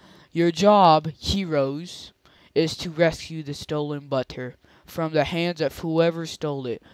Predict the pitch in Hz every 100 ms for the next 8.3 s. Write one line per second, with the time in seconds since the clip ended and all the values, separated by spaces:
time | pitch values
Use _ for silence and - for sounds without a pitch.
0 | _ 170 175 190 170 - 196 208 - _
1 | 175 165 _ _ _ _ 156 170 165 151
2 | 151 - - 214 151 151 - - 156 165
3 | 165 165 170 156 160 196 190 - 196 180
4 | - 156 147 151 147 - 160 160 160 156
5 | 156 156 _ _ - - _ _ _ _
6 | _ _ _ _ _ _ _ _ _ _
7 | _ _ _ _ _ _ _ _ _ _
8 | _ _ 165